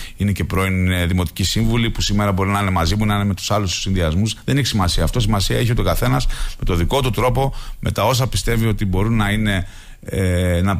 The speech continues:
να προσφέρουν θετικό πρόσημο στον τόπο, αυ-, αυτά όλα να τα συνθέτουμε, να τα βάζουμε σε μία ενιαία αντίληψη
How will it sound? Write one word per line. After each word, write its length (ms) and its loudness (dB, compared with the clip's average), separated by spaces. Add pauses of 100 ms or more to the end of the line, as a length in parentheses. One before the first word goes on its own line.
(140)
να 120 0
προσφέρουν 420 0
θετικό 320 0
πρόσημο 340 2
στον 160 0
τόπο, 380 0 (400)
αυ-, 340 -2 (260)
αυτά 320 0
όλα 180 2
να 60 2
τα 80 2
συνθέτουμε, 720 0 (120)
να 460 0 (240)
τα 100 0
βάζουμε 360 2
σε 120 0
μία 240 2
ενιαία 340 2
αντίληψη 640 0